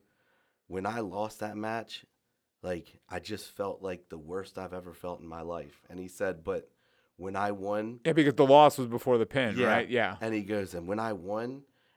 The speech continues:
Speaker 1: and they raised my arm, it was like nothing I've ever felt before."
Speaker 2: <laughs> That's awesome. Yeah.
Speaker 1: So
Speaker 2: That, that, that's, that's the sport in a nutshell, right?
Speaker 1: Yeah,
Speaker 2: It,
Speaker 1: it
Speaker 2: it,
Speaker 1: really
Speaker 2: it,
Speaker 1: is.
Speaker 2: it,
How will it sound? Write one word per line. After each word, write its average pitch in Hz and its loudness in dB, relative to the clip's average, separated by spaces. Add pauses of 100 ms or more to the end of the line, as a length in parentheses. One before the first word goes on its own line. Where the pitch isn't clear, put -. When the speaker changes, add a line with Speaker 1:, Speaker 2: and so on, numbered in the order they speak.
Speaker 1:
and 95 -10
they 101 -4
raised 104 -4
my 107 0
arm, 113 -4 (340)
it 107 -10
was 104 -8
like 98 0
nothing 101 -6
I've 101 -6
ever 90 -4
felt 90 2
before." 190 6
Speaker 2:
<laughs> - -20
That's 170 6
awesome. 160 4
Yeah. 123 4
Speaker 1:
So 101 -6 (400)
Speaker 2:
That, 147 2
that, 165 10
that's, 165 8
that's 156 4
the 151 -8
sport 175 10
in 160 2
a 147 0
nutshell, 131 2
right? 113 6
Speaker 1:
Yeah, - 8
Speaker 2:
It, 143 6
Speaker 1:
it 139 6
Speaker 2:
it, 143 6
Speaker 1:
really 139 8
Speaker 2:
it, 135 8
Speaker 1:
is. 127 4
Speaker 2:
it, 143 6